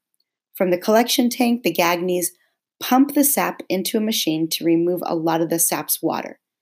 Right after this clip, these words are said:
Then it's moved into an evaporator pan in a building called a sugar house. The Gagnes make a fire out of the maple wood chips. The fire heats up the sap and boils it. When it reaches two hundred nineteen degrees, it's officially maple syrup.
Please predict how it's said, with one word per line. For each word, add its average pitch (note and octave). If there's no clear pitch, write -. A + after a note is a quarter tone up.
Then A3+
it's E4
moved G3
into E3+
an E3+
evaporator E3+
pan D#3+
in D#3
a D#3+
building D#3+
called F3+
a E4
sugar F#3
house. -
The E3+
Gagnes F#3+
make F3
a F3
fire A3+
out F3
of E3+
the F3
maple E3+
wood D#3
chips. -
The D3
fire D3+
heats D3+
up -
the G#3+
sap F#3
and F#3
boils D3
it. -
When F#3
it -
reaches C4
two A#3
hundred G3+
nineteen F#3
degrees, D#3+
it's F3
officially D#3+
maple E3
syrup. -